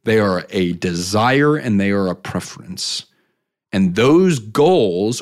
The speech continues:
or that vision does not get to sit on the throne of my heart and dictate what is important and what isn't.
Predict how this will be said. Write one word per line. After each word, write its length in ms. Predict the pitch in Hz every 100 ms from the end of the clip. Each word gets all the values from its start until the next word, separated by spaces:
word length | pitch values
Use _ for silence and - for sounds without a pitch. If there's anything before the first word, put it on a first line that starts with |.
| -
or 160 | 107
that 300 | 98 127 -
vision 680 | 104 117 170 160 117 104 101
does 160 | 107 107
not 400 | 113 131 165 143
get 220 | 160 -
to 160 | 127
sit 340 | 110 - 151 147
on 140 | 117 117
the 100 | 101
throne 580 | - 143 156 127 113 107
of 260 | 104 101
my 260 | 107 117 127
heart 580 | - - 190 123 110 - -
and 380 | 113 110 107 107
dictate 640 | 180 - - 110 107 - - -
what 340 | - 120 147 -
is 160 | 127 117
important 680 | 117 104 123 135 113 110
and 160 | 107 101
what 240 | 101 101 -
isn't. 500 | 90 82 69 -